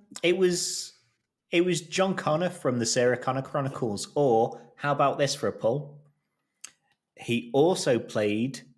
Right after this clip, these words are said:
um, Picard's son in Generations. You know, in Generations in the Nexus, where it's like, "Papa, oh, Papa, won't you let me unwrap my presents, Papa?"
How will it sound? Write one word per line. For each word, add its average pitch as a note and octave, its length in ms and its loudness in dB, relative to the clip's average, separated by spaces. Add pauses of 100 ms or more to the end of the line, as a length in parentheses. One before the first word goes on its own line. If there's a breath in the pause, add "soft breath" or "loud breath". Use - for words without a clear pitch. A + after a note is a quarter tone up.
(100)
um, G#2 720 -4 (800 soft breath)
Picard's A#2 520 -2
son A#2+ 520 -2 (340)
in A2+ 220 0
Generations. A#2 1040 -4 (560)
You A#2+ 100 -2
know, B2+ 260 0
in B2+ 160 2
Generations A#2+ 640 0
in G#2 80 -2
the G2 60 -2
Nexus, G#2 500 -4
where G2 140 0
it's - 160 -6
like, G#2+ 240 -4 (320 soft breath)
"Papa, D4 680 -2 (920)
oh, E4+ 120 4
Papa, C4+ 640 -2
won't C#4 260 0
you C#4 280 2
let C4+ 240 -4
me C4+ 80 0
unwrap B3+ 320 -2
my B3 100 0
presents, A#3+ 480 -2
Papa?" G#3+ 600 -4